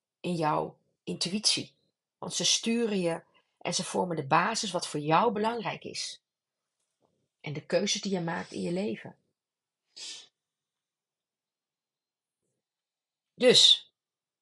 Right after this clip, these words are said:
dit is denk ik wel even een belangrijke als jij ook in zo'n situatie zit. Stel dat jij het idee had dat jij in aanmerking zou komen voor een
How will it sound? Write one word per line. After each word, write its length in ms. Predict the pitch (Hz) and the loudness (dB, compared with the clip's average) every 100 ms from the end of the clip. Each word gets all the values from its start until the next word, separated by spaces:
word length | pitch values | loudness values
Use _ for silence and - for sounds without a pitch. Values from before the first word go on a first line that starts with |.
| _ _ _ _ _ _ _ _ _ _ _ _ _ _ _ _ _ _ _ _ _ _ _ _ _ _ - | _ _ _ _ _ _ _ _ _ _ _ _ _ _ _ _ _ _ _ _ _ _ _ _ _ _ -4
dit 260 | 208 311 | 0 0
is 180 | - - | 0 2
denk 180 | 240 233 | 2 2
ik 100 | 220 | 0
wel 120 | 185 | -2
even 260 | - 190 180 | 0 -2 -6
een 80 | |
belangrijke 840 | 165 165 202 233 147 151 - 202 262 _ - | -4 0 0 -2 -4 -6 -10 -14 -14 _ 0
als 180 | 208 - | 0 2
jij 240 | 208 208 | 0 2
ook 340 | - 330 - - | 2 2 0 -14
in 180 | - 156 | -8 -4
zo'n 180 | 165 151 | -4 -4
situatie 560 | 170 160 - - - | -6 -6 -8 -8 -8
zit. 380 | - - - - _ _ _ _ _ _ _ _ _ _ _ _ _ _ _ | -8 -10 -12 -16 _ _ _ _ _ _ _ _ _ _ _ _ _ _ _
Stel 560 | _ - 220 247 320 - | _ 2 4 4 -2 -8
dat 160 | - - | -10 -2
jij 160 | 196 220 | 0 0
het 100 | - | -4
idee 380 | 196 190 220 | -2 0 2
had 440 | 185 190 - - - _ _ _ _ - | 0 -2 -2 -6 -8 _ _ _ _ -12
dat 140 | 185 | -4
jij 480 | 190 190 202 214 - _ _ _ _ _ - | 0 2 2 -2 -8 _ _ _ _ _ -2
in 180 | 202 | 0
aanmerking 520 | - 202 208 196 196 - | 4 4 4 0 -2 -4
zou 140 | 180 | -2
komen 340 | - 170 180 | 0 0 0
voor 360 | - 185 180 190 | -4 -2 0 -2
een 380 | - 175 185 - | -4 -6 -8 -12